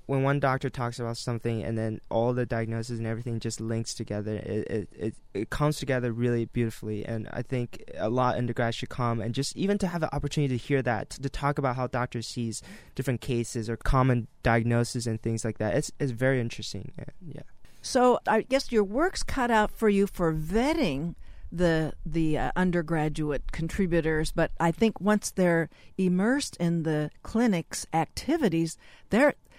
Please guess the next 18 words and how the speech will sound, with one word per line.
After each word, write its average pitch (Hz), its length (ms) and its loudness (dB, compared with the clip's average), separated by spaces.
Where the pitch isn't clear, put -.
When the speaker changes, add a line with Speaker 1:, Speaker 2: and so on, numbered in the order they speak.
Speaker 2:
that's 233 360 2
a 170 40 0
very 196 280 4
transformative 170 640 2
experience 214 480 2
for 156 140 0
them, 156 220 0
and 160 120 0
they, 156 220 0
they're 170 200 2
nothing 185 340 4
but 156 160 0
more 160 180 4
motivated 147 640 0
and, 143 180 -4
and 156 260 -4
I 151 100 0
think - 260 -6